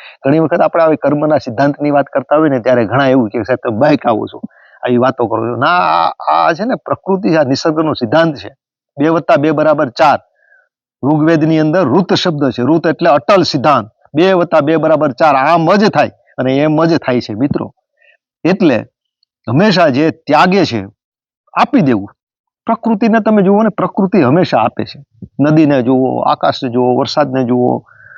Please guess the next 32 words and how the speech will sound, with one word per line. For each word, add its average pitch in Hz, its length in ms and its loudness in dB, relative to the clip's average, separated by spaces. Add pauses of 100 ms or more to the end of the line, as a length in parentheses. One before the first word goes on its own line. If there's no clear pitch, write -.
(140)
પવનને 151 420 2
જુઓ, 127 220 0
પંચમહાભૂતને 139 840 -2
જુઓ, - 280 -4
બધું 170 460 0
આપે 196 240 0
છે, 120 100 -4
આપી 151 300 -2
દે 107 160 -6
છે. - 140 -20 (380)
અને 123 120 -4 (180)
આપે - 240 -2
છે 196 120 0
ને, 131 200 -4 (280)
એ 131 40 4
વહે 123 340 2
છે, - 140 -4
આપે 117 340 -6
છે 160 120 -6
ને, 151 180 -10 (800)
એને 156 180 2
સુખ - 380 -4
મળે 110 240 -4
છે 101 100 -12
મિત્રો. 110 360 -4
કોઈ 226 320 0
પ્રકૃતિએ 143 720 -2 (960)
બે 147 120 2
આંખો, 135 560 -2 (600)
કોઈ 151 160 0
અદ્રષ્ટ 147 420 0
આંખો, 127 460 -2